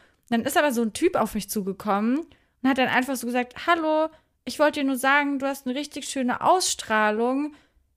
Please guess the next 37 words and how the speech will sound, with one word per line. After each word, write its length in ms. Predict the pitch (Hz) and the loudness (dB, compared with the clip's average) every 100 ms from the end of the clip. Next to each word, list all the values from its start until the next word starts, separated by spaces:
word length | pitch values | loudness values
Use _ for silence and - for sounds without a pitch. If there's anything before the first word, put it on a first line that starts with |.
| _ _ | _ _
Würdest 280 | 285 320 - | 0 2 2
du 40 | |
denn 180 | 285 277 | 2 4
mit 100 | 269 | 2
mir 100 | 247 | 2
noch 60 | 262 | 2
einen 80 | 262 | 2
Kaffee 280 | 254 254 226 | 0 -2 -2
trinken 400 | - 190 - 190 | -6 -10 -10 -10
gehen 280 | 190 190 180 | -6 -6 -4
wollen?“ 260 | 180 185 | -4 -4
Und 80 | 196 | -6
ich 140 | 214 | -2
war 80 | 233 | 4
aber 140 | 240 262 | 4 4
in 80 | |
dem 100 | 254 285 | 2 2
Moment 240 | 262 226 | 2 0
so 140 | 285 302 _ | -2 -6 _
perplex. 720 | 202 185 226 269 415 - - | -8 -4 4 6 6 0 -6
Ich 80 | - | -2
hab 160 | 202 - | -2 -2
dann, 420 | 190 190 180 185 - - | -4 -4 -6 -10 -14 -12
also 160 | 175 | -10
ich 40 | - | -8
hab 120 | 180 | -8
dann 200 | - - - | -6 -4 -4
auch 160 | 226 | -6
gesagt, 220 | - 202 | -6 -4
„Oh, 200 | - 254 | 0 2
das 160 | 247 214 | 0 -4
ist 160 | 196 - - - | -10 -14 -18 -20
voll 180 | - 240 | -6 -2
lieb 240 | 247 330 339 | 2 0 4
von 260 | 339 311 | 4 4
dir“, 320 | 294 302 302 | 2 4 6
hab 120 | 240 | 4